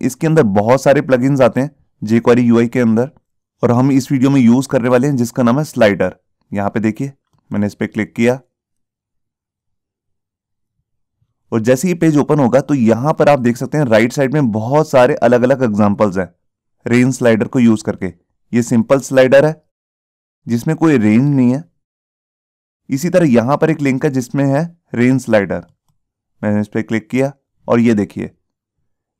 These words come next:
यहाँ पर ऊपर प्राइस आ रहा है। मैं इसको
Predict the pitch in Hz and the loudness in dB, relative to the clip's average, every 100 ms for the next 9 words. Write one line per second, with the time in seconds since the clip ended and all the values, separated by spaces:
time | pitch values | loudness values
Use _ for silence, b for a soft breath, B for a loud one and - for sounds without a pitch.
0 | - 107 107 123 117 135 110 110 113 120 | -4 -2 0 0 -2 0 2 2 4 4
1 | 127 147 _ _ _ _ _ - 107 - | 2 -2 _ _ _ _ _ -6 -6 -4
2 | 117 117 | -2 0